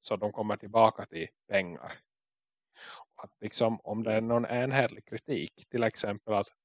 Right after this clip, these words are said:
Speaker 1: pizzorna är för dyra eller att,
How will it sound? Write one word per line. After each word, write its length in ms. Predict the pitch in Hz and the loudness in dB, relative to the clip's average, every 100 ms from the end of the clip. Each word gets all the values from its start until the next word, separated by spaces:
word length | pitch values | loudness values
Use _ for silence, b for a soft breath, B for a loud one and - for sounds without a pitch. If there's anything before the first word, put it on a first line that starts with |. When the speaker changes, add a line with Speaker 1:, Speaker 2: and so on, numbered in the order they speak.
| _ _ _ _ | _ _ _ _
Speaker 1:
pizzorna 480 | 131 - - 123 107 | 2 4 2 2 2
är 60 | 104 | 0
för 140 | 104 | -2
dyra 540 | 104 117 110 104 - - b _ | 2 2 2 0 -4 -8 b _
eller 280 | 101 101 98 | -4 0 2
att, 280 | 90 - | 2 -2